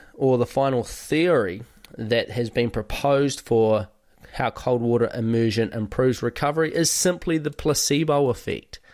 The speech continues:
By getting in that cold bucket or that cold, uh, wheelie bin of water, you feel as if you're doing something. After all, the All Blacks do it.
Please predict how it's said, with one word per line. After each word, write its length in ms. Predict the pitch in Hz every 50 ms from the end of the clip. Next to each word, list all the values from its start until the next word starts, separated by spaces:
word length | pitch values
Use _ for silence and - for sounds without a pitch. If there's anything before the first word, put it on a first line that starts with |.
| - - - - - - - - _
By 160 | - 131 123
getting 520 | 120 - _ - 170 175 - - 160 147 139 - -
in 180 | 156 156 151
that 220 | 147 143 127 - -
cold 600 | - - - 151 143 143 139 143 139 135 127 - - - _ - _ _
bucket 360 | - 151 - - - 143 127
or 120 | 123 120 117
that 200 | 113 104 - -
cold, 540 | - - - 139 135 135 131 131 127 123 - - - - - - - - _ -
uh, 240 | - 110 107 104 95
wheelie 480 | 107 107 110 127 147 147 143 139 131 107
bin 160 | - 135 131
of 200 | 123 113 98 98
water, 640 | 113 131 151 175 180 - - 104 101 107 120 135 - _ _ _ _ _ - _ _ _ _ - _ _ -
you 120 | 107 113 113
feel 500 | - - - - 160 165 165 156 147 -
as 180 | - 127 123 110
if 200 | 139 131 - -
you're 120 | 127 117
doing 380 | 104 - - 127 127 123 117 110
something. 540 | 101 - - - 131 127 - - 101 87 - _ _ _ - - - _ _ _ _ _ _ _
After 420 | 123 131 135 - - - 135 135
all, 140 | 135 123 117
the 100 | 104 113
All 260 | - - 156 160 165
Blacks 380 | 147 147 135 120 - - - -
do 220 | - 110 101 98
it. 140 | 95 - -